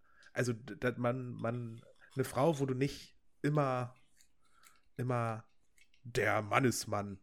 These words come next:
der maskuline Mann sein musst, sowas wäre für mich, ist für mich Green Flag. Weißt du, du kannst auch einfach mal, wie soll ich sagen, du kannst auch einfach mal in einigen Sachen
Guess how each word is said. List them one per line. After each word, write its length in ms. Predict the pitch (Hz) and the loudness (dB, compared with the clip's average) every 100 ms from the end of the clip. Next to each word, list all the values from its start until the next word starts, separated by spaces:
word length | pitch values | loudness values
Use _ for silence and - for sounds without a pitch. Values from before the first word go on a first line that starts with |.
| 107 | -2
der 100 | 110 | 2
maskuline 560 | 135 - 117 110 107 | 2 2 0 0 0
Mann 240 | 104 104 101 | -2 -4 -4
sein 260 | 98 98 | -6 -6
musst, 360 | 98 98 - - | -8 -10 -12 -4
sowas 500 | 120 120 98 92 - | 0 0 -2 -8 -8
wäre 260 | 95 95 | -8 -8
für 160 | 95 101 | -8 -10
mich, 280 | 95 95 - | -10 -12 -10
ist 200 | 98 - | -12 -8
für 120 | 107 | -6
mich 220 | 95 - | -6 -8
Green 240 | - 95 95 | -8 -8 -8
Flag. 260 | - - | -12 -6
Weißt 200 | 110 120 | -4 -4
du, 40 | 117 | -6
du 60 | |
kannst 260 | - 120 117 | -6 -6 -6
auch 100 | 110 | -6
einfach 320 | 113 117 113 | -6 -4 -6
mal, 320 | 120 110 107 - - - - - - - - - - - _ _ _ _ _ - - - - - _ - | -4 -2 -4 -8 -20 -20 -20 -20 -20 -20 -20 -20 -20 -20 _ _ _ _ _ -8 -4 -4 -6 -20 _ -12
wie 80 | 113 | -6
soll 160 | 113 | -4
ich 80 | 117 | -4
sagen, 460 | - 110 110 110 107 | -4 -6 -6 -10 -10
du 80 | - | -10
kannst 240 | - 120 | -6 -6
auch 80 | 120 | -6
einfach 300 | 110 117 113 | -8 -8 -8
mal 260 | 110 110 107 | -6 -4 -6
in 60 | |
einigen 280 | 107 110 117 | -6 -6 -6
Sachen 320 | 110 104 113 | -6 -6 -8